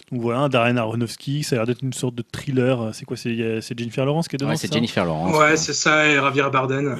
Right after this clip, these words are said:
Speaker 1: Javier Bardem, je sais pas trop ce que ça va donner, mais bon, voilà, c'est
Speaker 2: Apparemment, c'est assez
Speaker 1: Aronofsky,
Speaker 2: what the
Speaker 1: donc.
Speaker 2: fuck, hein, what the
Speaker 3: Après,
Speaker 2: fuck.
Speaker 3: euh, moi, j'ai, j'ai vu des retours sur Twitter qui étaient plutôt bons. Bon, après, je me méfie quand même des retours sur Twitter.
Speaker 2: Un film
Speaker 3: Mais,
Speaker 2: fantastique.
Speaker 3: <laughs> mais, euh,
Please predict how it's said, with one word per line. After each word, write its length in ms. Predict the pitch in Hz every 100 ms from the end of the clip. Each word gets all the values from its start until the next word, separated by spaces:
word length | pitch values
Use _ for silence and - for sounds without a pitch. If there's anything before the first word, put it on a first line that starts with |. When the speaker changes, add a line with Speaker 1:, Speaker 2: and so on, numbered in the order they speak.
| 117
Speaker 1:
Javier 180 | 117 117
Bardem, 260 | 117 113 135
je 60 |
sais 60 | 147
pas 100 | 131
trop 260 | - - 156
ce 60 |
que 80 | -
ça 120 | 135
va 120 | 139
donner, 240 | 135 131 175
mais 100 | 123
bon, 140 | 113
voilà, 180 | 113 120
c'est 60 | -
Speaker 2:
Apparemment, 240 | - 110
c'est 60 | 123
assez 180 | 120 131
Speaker 1:
Aronofsky, 240 | 120 101
Speaker 2:
what 40 | 101
the 20 | -
Speaker 1:
donc. 140 | 98
Speaker 2:
fuck, 80 | -
hein, 280 | 82 85 80
what 120 | 87
the 20 | - 170
Speaker 3:
Après, 480 | 170 - 202 202
Speaker 2:
fuck. 80 | 190 165
Speaker 3:
euh, 40 |
moi, 100 | 170
j'ai, 160 | - -
j'ai 180 | 156 170
vu 120 | 175
des 80 | 180
retours 260 | 175 - 170
sur 180 | 160
Twitter 280 | - 151 180 180
qui 80 | 160
étaient 140 | 151
plutôt 300 | 135 147 160
bons. 180 | 143 160
Bon, 140 | 143 123
après, 200 | - 165
je 140 | 147
me 80 | 160
méfie 320 | 160 160 180
quand 100 | 160
même 100 | 139
des 60 | 135
retours 460 | 131 131 139 -
sur 160 | - 143
Twitter. 300 | - - 180 190 - 202
Speaker 2:
Un 100 | 131
film 240 | - 127 110
Speaker 3:
Mais, 80 |
Speaker 2:
fantastique. 800 | - 170 170 170 156 95 - 147 165 -
Speaker 3:
<laughs> 140 | 156 180 185
mais, 260 | 196 185
euh, 600 | 180 170 165 160 160 160